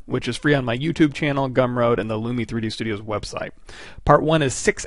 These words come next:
hours of instruction with almost fifty videos and is designed to get you up and creating in ZBrush. Intro to ZBrush Part Two has almost eight hours of instruction spread out over seventy videos. In Part Two, we hit hotkeys and customization right off the bat.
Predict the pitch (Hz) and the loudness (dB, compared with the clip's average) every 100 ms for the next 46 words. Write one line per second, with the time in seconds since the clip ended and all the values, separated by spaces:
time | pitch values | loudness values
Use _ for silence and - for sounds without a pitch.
0 | - 156 160 147 135 131 - 156 - 175 | -2 2 2 2 -2 -4 -2 -2 -2 -4
1 | 135 139 123 - 185 - 135 113 107 107 | 0 0 0 0 -2 0 2 4 4 4
2 | 110 - 123 120 120 131 139 127 127 - | 2 -2 -2 0 0 2 2 0 -2 -4
3 | - 135 135 131 - 120 113 104 104 101 | 0 0 0 -4 -4 0 0 -2 -6 -6
4 | 95 - - - - - - - - - | -8 -8 -10 -12 -16 -20 -20 -20 -20 -20
5 | - - - - - - - - - - | -20 -20 -20 -20 -20 -20 -20 -20 -20 -20
6 | - - 143 147 139 123 131 123 120 - | -18 -2 -2 0 -2 0 0 0 0 -2
7 | 123 - 160 165 135 127 127 117 - - | -4 -2 -2 0 0 0 -2 -4 -6 -4
8 | 196 - 151 123 117 110 110 - 113 - | -2 -2 -4 -2 -2 -4 -8 -4 -6 -4
9 | 123 117 - 131 117 113 107 - - 131 | -8 -10 -4 0 2 2 0 -2 0 -2
10 | 113 107 110 101 - - - - - 117 | -2 -6 -6 -8 -8 -10 -14 -18 -10 -6
11 | 110 110 107 113 - 147 139 131 117 127 | -4 -4 -2 -2 0 -2 2 2 2 0
12 | - 135 - 175 156 139 143 143 120 120 | 0 -2 0 -4 -2 -2 -2 -2 0 0
13 | 117 120 113 101 - 104 120 160 | -2 -4 -4 -4 0 2 4 2